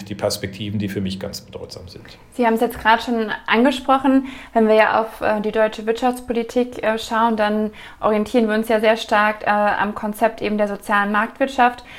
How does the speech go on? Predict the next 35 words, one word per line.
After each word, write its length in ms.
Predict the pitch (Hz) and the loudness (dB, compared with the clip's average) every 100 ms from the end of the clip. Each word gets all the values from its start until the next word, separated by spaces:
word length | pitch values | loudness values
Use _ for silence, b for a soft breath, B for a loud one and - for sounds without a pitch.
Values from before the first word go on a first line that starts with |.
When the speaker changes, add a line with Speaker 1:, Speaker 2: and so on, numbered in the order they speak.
| B B | B B
Speaker 2:
Ähm, 220 | - 214 | -2 0
können 200 | 226 233 | 2 2
Sie 100 | 220 | 4
einmal 240 | 220 262 277 | 2 2 2
kurz 260 | 277 269 | 2 2
erklären, 680 | 233 226 - 226 226 226 220 - | 2 -2 0 2 4 4 2 0
ähm, 440 | 214 214 214 196 | 0 0 -2 0
was 260 | 196 220 - | 2 0 0
eben 440 | 208 220 214 208 | -2 0 0 -2
aus 180 | 208 208 | -4 0
Ihrer 240 | 233 226 | 2 4
Sicht 220 | 220 226 226 | 4 2 2
die 100 | 214 | -2
wichtigsten 400 | 233 240 - 202 | 0 -2 -2 -2
Aspekte 500 | 202 - 220 220 233 | -2 -2 -4 -2 -4
des 200 | 202 - | -6 -6
Konzepts 540 | 214 208 208 208 - | -6 -4 -4 -6 -4
sind 220 | 214 247 | 0 2
und 140 | 247 208 | 2 0
was 160 | 202 | 0
man 160 | 202 202 | -2 -2
so 80 | 185 | -2
ungefähr 540 | 156 208 208 202 202 B B B | -2 -4 -2 0 0 B B B
unter 100 | 214 | -2
der 140 | 196 196 | 0 0
sozialen 400 | 190 - 196 202 | 0 2 2 4
Marktwirtschaft 560 | 185 - 202 - 196 | 2 0 -4 -6 -6
verstehen 440 | 196 - 196 180 180 | -6 -8 -6 -6 -6
kann? 360 | - 190 196 - _ _ B B B B B B B B B B B B B B - - | -8 -8 -8 -12 _ _ B B B B B B B B B B B B B B -20 -8
Speaker 1:
Ich 100 | 151 - - | -8 -8 -10
hänge 240 | - 175 165 | 2 4 6
da 120 | 139 | 6
sehr 160 | 135 | 4
stark 460 | 143 - 131 135 - | 0 0 -2 -4 -4
bei 240 | 139 123 | -2 -2